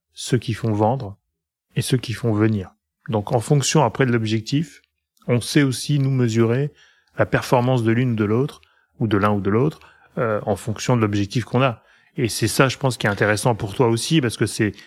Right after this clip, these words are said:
des leviers marketing que tu peux activer. Quand t'as besoin de visibilité sur une marque, bah, tu sais qui potentiellement activer. Quand tu veux générer des ventes, bah, tu sais aussi qui activer. Alors, même s'ils font tous les trois,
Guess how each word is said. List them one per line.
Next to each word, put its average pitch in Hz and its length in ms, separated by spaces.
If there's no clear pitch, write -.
des 110 80
leviers 117 240
marketing 117 520
que 131 80
tu 113 160
peux 117 160
activer. 113 560
Quand 113 140
t'as 110 120
besoin 110 320
de 104 100
visibilité 110 640
sur 104 180
une 98 100
marque, 107 240
bah, 92 200
tu - 180
sais 110 180
qui - 280
potentiellement 107 640
activer. 110 520
Quand 120 120
tu - 160
veux 107 160
générer 104 320
des 101 100
ventes, 110 300
bah, 98 140
tu - 160
sais - 220
aussi 110 300
qui - 160
activer. 110 380
Alors, 104 140
même 117 140
s'ils 123 180
font 120 160
tous 127 260
les 110 80
trois, - 480